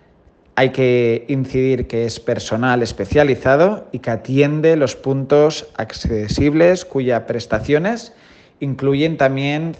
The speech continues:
zonas de sombra, baños adaptados y material también para el baño asistido, como muletas o sillas anfibias.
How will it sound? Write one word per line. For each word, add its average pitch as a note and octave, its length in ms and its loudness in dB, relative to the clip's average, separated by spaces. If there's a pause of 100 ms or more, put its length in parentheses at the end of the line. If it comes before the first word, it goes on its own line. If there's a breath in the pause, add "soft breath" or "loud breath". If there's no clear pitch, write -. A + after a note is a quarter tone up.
zonas F3+ 380 4
de A#2+ 100 2
sombra, F#3+ 720 2 (280)
baños C3 380 -2
adaptados C#3+ 840 2
y B2 80 -4
material C3 560 2
también B2 440 -6 (400 loud breath)
para C3 160 4
el A#2 80 2
baño B2 300 -2
asistido, B2 680 -2
como A#2 240 -6
muletas B2+ 920 0
o A#2+ 60 -8
sillas A#2+ 400 -2
anfibias. G2 800 -6